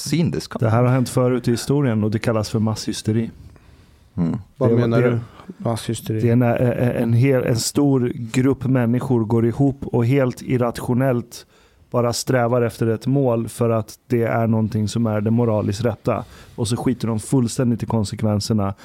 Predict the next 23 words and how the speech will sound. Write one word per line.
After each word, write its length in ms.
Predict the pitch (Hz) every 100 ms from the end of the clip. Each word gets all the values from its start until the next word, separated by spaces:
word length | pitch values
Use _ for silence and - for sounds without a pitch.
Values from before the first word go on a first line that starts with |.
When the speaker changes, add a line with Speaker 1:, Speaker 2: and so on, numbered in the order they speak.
| - _
Speaker 2:
för 160 | 127
att 180 | 113 104
de 200 | 120 117
vet 260 | 113 104 107
att 160 | 101
de 280 | 120 113 107 -
är 260 | 110 104
på 220 | 104 - 110
den 100 | 107
moraliska 800 | 110 110 101 101 - 110 95 - - _ _
höghästen. 640 | - 107 107 123 - 98 90 _ _ _ -
Speaker 1:
Or 80 |
maybe 140 | 151 -
Speaker 2:
But 100 | 170
Speaker 1:
this 140 | 170
is, 100 | 156
like, 200 | 139 135
a 20 | 131
little 180 | 147
bit 160 | 131 131
Swedishness 640 | - 156 185 101 - 95 101
as 140 | 101
well, 280 | 143 -